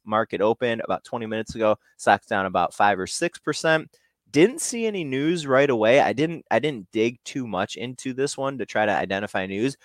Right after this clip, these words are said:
but I looked on Benzinga Pro news feed really quick.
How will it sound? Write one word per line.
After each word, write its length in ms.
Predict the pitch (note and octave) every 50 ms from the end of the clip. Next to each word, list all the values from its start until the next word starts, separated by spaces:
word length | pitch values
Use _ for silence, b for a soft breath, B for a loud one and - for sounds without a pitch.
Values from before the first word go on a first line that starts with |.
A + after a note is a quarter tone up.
| b b b b
but 100 | - G#2
I 80 | G2+ G2
looked 320 | G2 G#2 A#2+ D3+ - -
on 160 | C#3+ A#2+ A2+
Benzinga 340 | A2 A#2 A#2+ A#2+ C3 B2 A2+
Pro 160 | _ - A2
news 220 | A2 G#2+ A2 A#2 A#2+
feed 240 | - - A#2+ A2 G2+
really 200 | G2 G2 G2 F#2+
quick. 240 | - A2 G#2 G2+